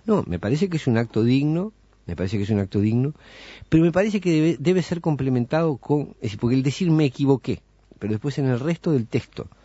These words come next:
decir que al fin y al cabo no fue tan grave la equivocación porque se lograron tales y cuales ventajas y que la culpa en realidad la tuvo otro, y que, eh, la única admisión que hay es que, este, Campiani y Led-,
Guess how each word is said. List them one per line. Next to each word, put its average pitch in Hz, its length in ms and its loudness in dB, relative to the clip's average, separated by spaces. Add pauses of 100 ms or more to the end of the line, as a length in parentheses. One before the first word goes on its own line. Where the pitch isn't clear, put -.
(140)
decir 107 280 -2
que 107 200 -2
al 107 100 -2
fin 147 140 0
y - 20 4
al 127 80 -2
cabo 139 200 2
no 127 120 2
fue 143 120 -2
tan 139 140 0
grave 135 220 2
la 127 60 2
equivocación 117 640 0
porque 101 180 -6
se 98 140 -4
lograron 110 300 2
tales 113 240 0
y - 20 0
cuales 113 240 0
ventajas 104 480 0
y - 20 -4
que 98 80 0
la 110 100 2
culpa 143 260 0
en 123 60 0
realidad 123 200 0
la 123 80 2
tuvo 120 320 2
otro, 104 320 -2 (420)
y 107 100 -8
que, - 120 -18 (160)
eh, 139 100 0
la 160 140 4
única 240 340 0
admisión 165 380 2
que 170 120 -4
hay 185 160 -2
es 143 100 -6
que, 151 320 -4 (260)
este, 110 380 -6 (420)
Campiani 143 600 2
y 110 40 0
Led-, 139 220 2